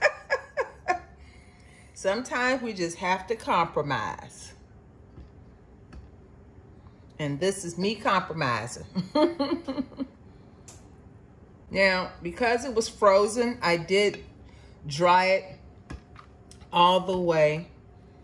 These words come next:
before I placed it on top of our chicken and bacon. So it's not wet.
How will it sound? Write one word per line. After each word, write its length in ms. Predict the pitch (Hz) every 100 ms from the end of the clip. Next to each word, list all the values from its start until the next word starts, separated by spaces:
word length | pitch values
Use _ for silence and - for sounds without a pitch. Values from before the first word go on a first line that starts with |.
| - - -
before 840 | 165 165 - 196 190 156 151 190 - - - - - - - - - - - - -
I 300 | 147 139 - - - - -
placed 380 | 208 180 170
it 160 | 165 160
on 220 | 156 135
top 480 | 131 - 190 127 - - - -
of 320 | 151 143 135 -
our 300 | 139 127 120
chicken 580 | - - 180 - 135 147 - - - - - 139
and 180 | 143
bacon. 520 | 143 135 139 - - - - - - - - - - - - - - - - - - - -
So 200 | - 160
it's 180 | 151 180
not 300 | 175 170 -
wet. 500 | 143 - - -